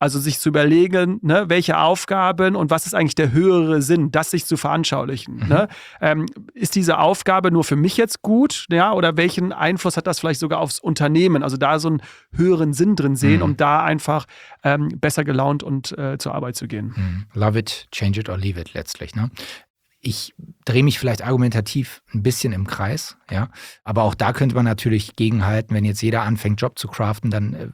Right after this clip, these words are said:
Speaker 2: wird's irgendwann auch schwierig mit dem Job umsetzen, ne?
Speaker 1: Ja, das ist ja aber wie immer so. Jedes Extrem ist halt nicht gut. Ob das jetzt, äh, da müssen wir ja nicht nur auf die Arbeit schauen, wenn wir auf Ernährung schauen, auf Bewegung schauen, auf, auf Schlaf, auf alles. Also jedes Extrem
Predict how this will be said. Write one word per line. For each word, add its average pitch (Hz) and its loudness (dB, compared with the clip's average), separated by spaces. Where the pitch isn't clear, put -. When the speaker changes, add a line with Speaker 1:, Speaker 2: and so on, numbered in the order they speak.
Speaker 2:
wird's 113 -4
irgendwann 107 -4
auch 117 -6
schwierig 110 -2
mit 120 2
dem 101 2
Job 104 0
umsetzen, 110 -4
ne? 98 -6
Speaker 1:
Ja, 190 4
das 190 0
ist 214 2
ja 185 4
aber 160 4
wie 170 2
immer 143 2
so. 143 -2
Jedes 202 2
Extrem 180 2
ist - -2
halt 151 0
nicht 139 -2
gut. 113 -8
Ob - -2
das 170 0
jetzt, - -2
äh, 160 0
da 165 0
müssen 175 0
wir 185 2
ja 170 2
nicht 170 2
nur 165 4
auf 143 -4
die - -4
Arbeit 180 2
schauen, 170 2
wenn 160 0
wir 165 0
auf 151 -4
Ernährung 175 4
schauen, 156 2
auf 160 -2
Bewegung 170 2
schauen, 156 2
auf, 156 0
auf 156 0
Schlaf, 165 0
auf - -4
alles. 156 2
Also 139 0
jedes 214 2
Extrem 175 0